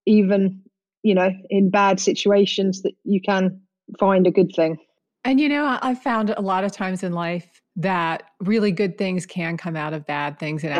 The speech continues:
Speaker 2: of
Speaker 1: Definitely.
Speaker 2: challenges. And some of your be-, best growth comes from the most difficult things.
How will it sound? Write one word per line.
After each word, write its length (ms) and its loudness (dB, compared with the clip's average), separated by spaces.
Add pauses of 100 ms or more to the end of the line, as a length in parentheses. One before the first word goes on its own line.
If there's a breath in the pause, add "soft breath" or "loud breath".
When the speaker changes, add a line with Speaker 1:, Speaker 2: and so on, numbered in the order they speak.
Speaker 2:
of 60 -6
Speaker 1:
Definitely. 180 -4
Speaker 2:
challenges. 360 -2
And 100 -2
some 120 0
of 120 2
your 100 -6
be-, 180 0 (100)
best 260 -4
growth 400 -2
comes 280 -2
from 160 0
the 100 0
most 260 -4
difficult 500 -8
things. 220 -8